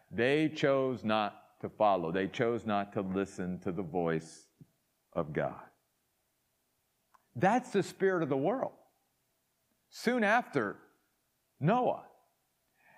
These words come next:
And let me remind you, leading into the story of Abram, that's the spirit of the world that Abram came out of.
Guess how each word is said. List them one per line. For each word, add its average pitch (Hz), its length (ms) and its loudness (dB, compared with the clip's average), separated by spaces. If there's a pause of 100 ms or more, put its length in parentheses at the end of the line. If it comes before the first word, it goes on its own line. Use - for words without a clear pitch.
(240)
And 185 180 4
let 220 120 6
me 226 140 4
remind 240 500 4
you, 104 220 0 (360)
leading 139 500 4
into 208 340 6
the 190 120 4
story 226 440 6
of 214 80 4
Abram, 196 480 4 (500)
that's 156 400 -2
the 196 140 0
spirit 214 400 2
of 170 100 2
the 175 100 2
world 190 440 4
that 151 180 2
Abram 147 500 0
came 160 360 -4
out 180 200 -6
of. 87 140 -8